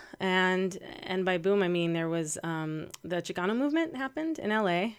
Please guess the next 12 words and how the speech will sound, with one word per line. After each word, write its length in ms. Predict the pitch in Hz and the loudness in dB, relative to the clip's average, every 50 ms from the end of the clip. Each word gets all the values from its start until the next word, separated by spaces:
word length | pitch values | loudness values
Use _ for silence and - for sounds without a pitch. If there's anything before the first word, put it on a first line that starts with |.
| - | -8
and 580 | - - 180 180 180 180 175 175 175 175 180 170 - - _ _ _ _ - | -2 0 2 2 2 2 2 2 0 0 -2 -4 -6 -12 _ _ _ _ 6
art 300 | 262 247 247 - - - _ _ - | 8 8 8 6 2 -4 _ _ -10
happened. 480 | - - 160 - - - 58 - 175 - - - - - - - _ - | -8 -6 -6 -6 -8 -10 -12 -12 -14 -14 -18 -20 -20 -20 -20 -20 _ -2
And 560 | - 175 175 175 175 175 175 175 175 180 175 | 0 2 4 4 4 4 4 4 2 2 2
Highland 320 | 180 190 180 175 175 175 | 4 4 4 4 2 2
Park 240 | - 175 170 170 170 | 2 2 2 2 0
was 400 | 165 170 165 160 160 160 156 - - - | 0 0 2 2 0 -2 -4 -6 -6 -4
a, 440 | 160 160 156 160 160 160 160 160 | -4 -2 0 0 0 0 0 -2
an 180 | 160 156 160 - - | -2 -4 -6 -4 -2
epicenter 600 | - - - 196 - - 175 156 165 - - - | -2 0 0 0 0 0 -4 -4 -4 -4 -6 -8
for 160 | - - - | -8 -6 -4
that. 400 | - - - - - - - - | -4 -4 -4 -4 -8 -14 -18 -20